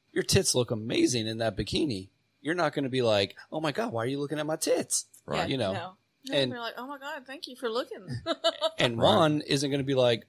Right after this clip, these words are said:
Speaker 1: "What the fuck you looking at my wife's tits for?" You know?
Speaker 2: Exactly.
Speaker 3: Right.
Speaker 1: So that's one thing that, that we really like about it, because we like to flirt.
Speaker 2: Yep.
Speaker 1: And sometimes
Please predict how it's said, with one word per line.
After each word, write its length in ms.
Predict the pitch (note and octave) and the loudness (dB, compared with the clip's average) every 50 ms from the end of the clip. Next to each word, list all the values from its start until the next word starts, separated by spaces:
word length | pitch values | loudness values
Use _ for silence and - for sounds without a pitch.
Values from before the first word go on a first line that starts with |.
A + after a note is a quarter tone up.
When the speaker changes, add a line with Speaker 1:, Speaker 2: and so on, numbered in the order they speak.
| _ _ _ | _ _ _
Speaker 1:
"What 160 | - C3+ - | -6 -6 -6
the 60 | - - | -4 -2
fuck 240 | - G#2 G2+ - | -2 -2 -2 -2
you 80 | A#2 A2 | -2 -2
looking 240 | A2+ A2 - C3 B2+ | -2 -2 0 0 0
at 120 | B2+ B2+ | 0 0
my 220 | C3+ C#3 C#3 C#3+ C3 - _ | 0 0 0 -2 -4 -8 _
wife's 280 | - - D3+ D#3+ D3+ - | -6 -2 -2 -2 -2 0
tits 240 | - A3+ D4 - - | 0 2 2 2 0
for?" 240 | - - G#2 - - - - - | 0 0 -2 -2 -4 -10 -10 -6
You 60 | - | -4
know? 20 | B2+ | -2
Speaker 2:
Exactly. 500 | A2+ G2+ F#2 E2 E2 D#2+ - - - - - - - _ _ - | -2 0 -2 -2 -4 -6 -10 -14 -18 -18 -18 -20 -20 _ _ -20
Speaker 3:
Right. 160 | - - - _ _ _ - | -18 -18 -18 _ _ _ -6
Speaker 1:
So 360 | - A#2+ A2 G2+ F#2+ - - _ _ _ _ _ | 0 2 2 2 2 0 -4 _ _ _ _ _
that's 240 | - - F#3+ - D#3+ | 4 4 4 4 4
one 180 | D3 C3+ B2+ | 4 2 2
thing 300 | - - B2 A#2 A2+ A2 | 2 2 0 0 0 0
that, 300 | G#2 G2 F2+ F2 - - _ _ | 0 0 0 0 -2 -6 _ _
that 220 | - G#2 E2 F2 F#2 | -4 -4 -4 -2 0
we 160 | B2 C#3 C3+ | 2 2 2
really 220 | A2 G2+ F#2+ F2+ | 2 2 0 0
like 260 | F2 F2 F2 F2+ - - | -2 -4 -6 -8 -8 -8
about 260 | F2+ E2+ E2+ F2+ - | -6 -4 -4 -4 -4
it, 60 | - | -6
because 280 | - G#2 - C3 A#2 A#2+ | -8 -8 -6 -6 -6 -4
we 100 | B2 D3 | -4 -2
like 200 | C3+ C3 B2+ - - | -2 -2 -2 -4 -6
to 60 | - | -10
flirt. 320 | - - - C3 - - _ _ _ _ _ - - - | -8 -6 -4 -4 -4 -6 _ _ _ _ _ -8 -2 0
Speaker 2:
Yep. 180 | - - - _ - | 0 0 0 _ -6
Speaker 1:
And 380 | A2 A2 A2 G#2+ G#2 G#2 G#2 - _ _ _ | -4 -4 -4 -4 -6 -8 -10 -14 _ _ _
sometimes 720 | - - C#3 D3 D3+ - C3 B2 B2 A#2+ A#2+ A2+ - - | -4 -2 -2 0 2 4 4 4 4 2 0 -2 -4 -4